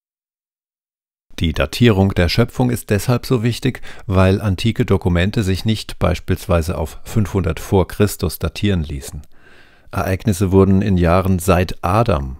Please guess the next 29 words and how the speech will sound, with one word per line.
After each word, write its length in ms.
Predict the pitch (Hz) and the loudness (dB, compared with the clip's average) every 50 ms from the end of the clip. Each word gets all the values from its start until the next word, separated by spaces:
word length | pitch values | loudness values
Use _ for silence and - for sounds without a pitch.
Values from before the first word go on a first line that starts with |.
| - - | -16 -10
oder 300 | - - 85 80 78 - - | -6 -4 -4 -2 -4 -4 -6
seit 400 | 101 92 87 87 85 - - - | -4 -2 -2 -2 -2 -4 -4 -4
der 80 | 87 | -2
Schöpfung 600 | 82 - - - - - - - 90 76 73 - - - - | -2 0 0 -2 -2 -2 -2 -2 -2 -2 -4 -8 -12 -10 -6
datiert. 520 | - 80 73 - - 76 71 - - - - - - - - - - - - - - - - - - | -4 -4 -4 -6 -8 -10 -12 -12 -14 -18 -20 -20 -20 -20 -20 -20 -20 -20 -20 -20 -20 -20 -20 -14 -6
Das 200 | - - 85 - | -4 -4 -4 -4
ist 140 | - - - | -6 -4 -2
der 100 | 107 98 | 0 0
Grund, 440 | - - 110 127 131 - - - - - | 2 2 2 2 2 0 -4 -10 -8 -2
warum 380 | 98 90 78 85 95 98 92 | -2 0 0 2 0 0 0
die 100 | - 85 | -2 -4
bestehenden 680 | 76 - 85 76 - - 104 104 104 107 95 87 80 76 | -4 -4 -6 -8 -6 -4 -2 0 0 0 0 0 -2 -2
tausend 480 | - - 98 101 113 110 95 87 78 - | 0 2 4 4 4 2 0 -2 -4 -4
oder 180 | 80 71 73 73 | -6 -6 -4 -4
mehr 320 | 80 85 92 101 104 92 | -2 0 0 2 2 0
Jahre 400 | 82 90 87 90 90 85 87 85 | 0 0 0 0 0 -2 -4 -4
Differenz 840 | - - 90 - - 90 78 80 82 85 110 123 - - - - - | -4 -4 -4 -2 -4 -4 -2 -2 -2 -2 -2 -2 -4 -8 -10 -12 -14
zwischen 340 | - - - 110 101 104 113 | -12 -4 -4 -2 0 0 0
der 120 | 98 87 | 0 0
Festlegung 640 | - - 113 110 - - - 117 117 104 - 123 120 107 | 0 0 -2 -2 -2 -2 -2 -2 -2 -2 -2 -4 -4 -4
dieses 260 | 113 101 113 107 - | -4 -4 -4 -6 -6
Bezugspunktes 880 | - 113 98 - - 120 - - - - - 120 120 - - 120 - - - - - - - | -6 -8 -6 -4 -4 -4 -4 -6 -6 -4 -2 -2 -2 -2 -4 -4 -6 -8 -14 -18 -18 -16 -6
erheblich 760 | - 117 98 80 98 135 156 - - 113 110 123 - - - - | -2 0 0 2 2 0 0 0 0 0 0 0 -2 -6 -6 -4
die 120 | - 104 | -2 0
Datierung 580 | 87 101 87 - - 107 101 - - 107 101 - | 0 0 0 0 -2 -2 -2 -2 -4 -6 -8 -8
vieler 460 | - - - 92 82 85 92 107 101 | -8 -4 -2 0 2 2 0 0 0
antiker 500 | 101 92 87 - - 90 76 - 90 98 | -2 -4 -4 -2 -2 -2 -2 0 -2 -2
Dokumente 640 | 87 85 76 - - 98 87 73 69 73 - - 87 | -2 -4 -4 -2 -2 -2 -2 -2 -2 -4 -6 -6 -4
beeinflusst. 840 | 90 98 101 110 113 107 98 - - - 71 - - - - - | -4 -2 -2 0 -2 -2 -2 -4 -6 -8 -10 -10 -10 -16 -18 -20